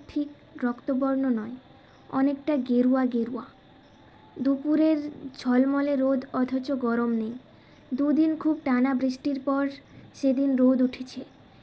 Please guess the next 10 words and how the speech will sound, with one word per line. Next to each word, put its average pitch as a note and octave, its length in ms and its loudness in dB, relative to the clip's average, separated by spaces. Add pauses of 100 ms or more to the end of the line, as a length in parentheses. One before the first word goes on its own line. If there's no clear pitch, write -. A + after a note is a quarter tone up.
এই D4+ 200 2
সব D4 260 0 (140)
দিনে C4+ 260 2
মন B3+ 440 2
খুব C#4+ 240 -6 (100)
ভালো A#3+ 300 -2
লাগে। A3+ 320 -2 (1300)
আমরা C#4 300 4
নদীটা D4 500 2
পেরিয়ে C#4 540 2